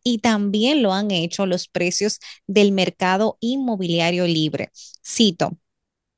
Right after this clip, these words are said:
"Un año después de su aprobación, las normas sin precedentes de la ciudad de Nueva York sobre los alquileres a corto plazo no han cumplido su promesa de combatir la crisis de la vivienda.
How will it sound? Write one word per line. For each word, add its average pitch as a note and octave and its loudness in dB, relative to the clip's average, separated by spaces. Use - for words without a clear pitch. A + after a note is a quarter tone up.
"Un C#4 2
año E4 4
después G#3 0
de E3+ -2
su A3 0
aprobación, A#3 2
las G3 0
normas A3+ 2
sin D#4+ -2
precedentes G3+ 2
de G3 -2
la F3+ 2
ciudad F3+ 0
de E3 -2
Nueva G3 0
York G3+ -2
sobre F3 -4
los F3+ 2
alquileres F#3 2
a E3 -6
corto G3 0
plazo E3+ 2
no B3+ 4
han D4+ 2
cumplido A3 0
su A3 -6
promesa F#3 0
de F#3+ 2
combatir G3 2
la A3+ 4
crisis F#3+ -4
de F#3 4
la E3 4
vivienda. D3+ -2